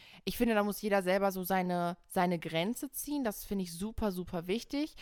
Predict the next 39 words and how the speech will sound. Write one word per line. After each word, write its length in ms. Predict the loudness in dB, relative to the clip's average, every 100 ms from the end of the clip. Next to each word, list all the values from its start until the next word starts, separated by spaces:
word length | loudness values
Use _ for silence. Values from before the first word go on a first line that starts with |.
| -18 -14 2
Aber, 460 | 4 6 6 4 4
ähm, 280 | 2 2
wir 200 | 4 4
wollen 360 | 6 6 6 2
dich 260 | 0 0 2
einfach 300 | 2 0 -2
nur 100 | -2
bestärken, 480 | -2 0 0 0
dass 180 | -2 -2
du 80 | -4
überhaupt 380 | -2 -2 -2 -4
Instagram-Stories 960 | -8 -4 -6 -2 -4 -2 -2 0 -2 0
machst 340 | 0 0 -2
und 180 | -4 -2
dich 200 | -6 -2
einfach 340 | -2 -2 -6
zeigst, 540 | -8 -2 0 0 -4 0
weil 320 | 2 2 -2 -6 -16 -2
du 100 | 4
natürlich, 600 | 4 4 2 4 2 0
wie 80 |
du 80 | 0
in 80 | 0
unseren 240 | 0 -2
anderen 300 | -2 0 0
Podcast-Folgen 720 | 0 -4 -2 -4 -4 -4 -2
ja 100 | -2
bestimmt 340 | -2 -6 -6 -2
auch 100 | -2
schon 200 | -2 -4
gehört 280 | -2 -2 -4
hast, 180 | -6 -10 -18 -16 -6
da 100 | -2
sagen 300 | 0 0 -2
wir 60 |
das 200 | -4 -4
ja 100 | -2
auch 200 | -2 -2
gerne, 340 | -2 0 0